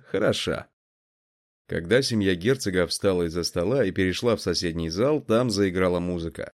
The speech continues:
Что-то вроде мандолины. Иногда подключались визгливые скрипка и дудка. Народ потянулся из столовой в зал приёмов.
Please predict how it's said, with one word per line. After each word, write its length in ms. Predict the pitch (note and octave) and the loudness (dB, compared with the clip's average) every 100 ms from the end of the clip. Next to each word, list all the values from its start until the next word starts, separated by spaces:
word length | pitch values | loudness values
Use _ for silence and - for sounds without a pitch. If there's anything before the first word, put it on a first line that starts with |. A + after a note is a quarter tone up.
| _ _ | _ _
Что-то 400 | - - G3+ F#3+ | -10 -2 0 2
вроде 320 | B2 B2 A2 G#2+ | 4 4 4 4
мандолины. 680 | G2+ F#2+ F#2+ F2+ E2+ E2 - _ - | 2 2 2 2 -2 -6 -12 _ -6
Иногда 400 | G2+ B2+ E3 - | -2 -2 -2 -4
подключались 680 | - - G2+ C3+ C3 G2 | -4 -4 -2 2 2 2
визгливые 600 | F2 F#2 E2+ A#2+ A#2+ G#2 | -2 -4 -2 0 2 2
скрипка 540 | F2+ - B2 A#2+ - G#2+ | 0 -4 -4 -4 2 2
и 200 | - G#2+ | 2 -6
дудка. 520 | F2+ F2+ - B1 - _ _ _ _ _ _ - | -4 -6 -6 -10 -10 _ _ _ _ _ _ -6
Народ 460 | F#2 F#2 A#2+ F3+ | -2 2 2 0
потянулся 540 | C#3 C3 G2+ G#2+ G2 F#2+ | -2 0 2 2 2 0
из 120 | F2 | 0
столовой 480 | - F2+ G#2 B2+ A#2+ | 2 4 4 4 2
в 60 | |
зал 260 | F2+ F#2 F2 | 2 2 2
приёмов. 640 | - G2+ G#2+ F2+ E2 - | 0 0 2 0 -4 -10